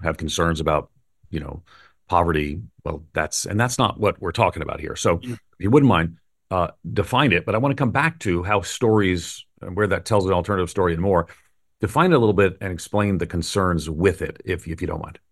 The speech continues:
Speaker 2: Well, think of the French Revolution, as historian Jim Billington says. It was like a volcanic explosion, only lasted ten years in France. But like a volcanic explosion, the lava flow has flowed out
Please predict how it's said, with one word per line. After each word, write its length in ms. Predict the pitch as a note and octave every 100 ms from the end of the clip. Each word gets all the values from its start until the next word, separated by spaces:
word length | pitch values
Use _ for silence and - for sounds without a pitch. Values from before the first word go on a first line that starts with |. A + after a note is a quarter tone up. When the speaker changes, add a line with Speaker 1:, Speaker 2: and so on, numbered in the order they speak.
| _
Speaker 2:
Well, 160 | C#4+ A#3
think 320 | - C#4+ D4
of 80 | A3
the 80 | D#3+
French 340 | D#3 D#3 -
Revolution, 540 | D3 C3+ C3+ B2 B2+
as 200 | A#2 A2+
historian 600 | - B2 - D3+ D3+ B2+
Jim 260 | B2+ D3 C3+
Billington 520 | C3 C#3 B2 B2 A2+
says. 500 | G#2 C3 G#2+ A2 A#2+ - _ _ _
It 60 | F3
was 220 | D#3+ C3
like 220 | G#3 C4
a 240 | G3+ D#3+ - _
volcanic 720 | C3 C#3+ C3+ - - D#3 C3+ -
explosion, 600 | G#2+ - C3 A#2 A2+ -
only 240 | F#3 C#4+
lasted 540 | G#3+ D#3 D3 - C3+ A#2+ _ _ _
ten 260 | - C#3+ B2+
years 640 | B2 C3+ G#2+ G#2 B2 - _ _
in 140 | C3+ C3
France. 500 | D#3+ C#3+ - - - _ _ _ _ _ _ _ _ _ _ _ _
But 120 | - F#3
like 380 | E3 C4+ D4+
a 60 | B3
volcanic 600 | D#3 E3 D3 C#3 C#3 A#2
explosion, 680 | B2 A#2+ - B2+ B2 G#2 A2+
the 120 | C#3
lava 640 | D3+ D3+ G#3 B3 A#3+ G#3+
flow 440 | F#3 - C3+ A#2 A2+
has 120 | C3+
flowed 320 | - D3 D3+
out 280 | B2 A#2+ E3